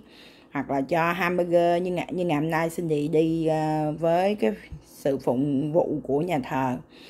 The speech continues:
à, chia tới cho những người có hoàn cảnh khó khăn và nghèo khổ khắp nơi, thì, à, gồm có, à, cơm, à, à, trứng, à, hấp, à, làm một cái kiểu giống như là chả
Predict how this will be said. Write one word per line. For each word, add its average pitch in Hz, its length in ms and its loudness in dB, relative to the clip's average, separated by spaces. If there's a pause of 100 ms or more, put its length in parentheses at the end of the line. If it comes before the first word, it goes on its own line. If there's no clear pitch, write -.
(320)
à, 156 280 0
chia 170 480 4
tới 160 300 2
cho 196 100 0
những 160 220 -2
người 143 300 -2
có 165 100 -2
hoàn 165 160 -4
cảnh 156 140 -6
khó 180 120 -4
khăn 156 280 -2
và 139 100 0
nghèo 135 220 0
khổ 185 460 -2 (560)
khắp - 180 -2
nơi, 180 380 4
thì, 143 320 -2
à, 143 160 -6 (200)
gồm 139 260 0
có, 160 160 -2
à, 175 460 -2 (100)
cơm, 170 520 2 (300)
à, 156 540 -6 (640)
à, 151 240 -2 (120)
trứng, 269 400 4 (460)
à, 160 420 -8
hấp, 220 160 0 (760)
à, 160 220 -2
làm 151 260 4
một 139 80 -4
cái 175 80 -2
kiểu 175 200 0
giống 208 180 0
như 185 120 2
là 147 120 0
chả 127 260 0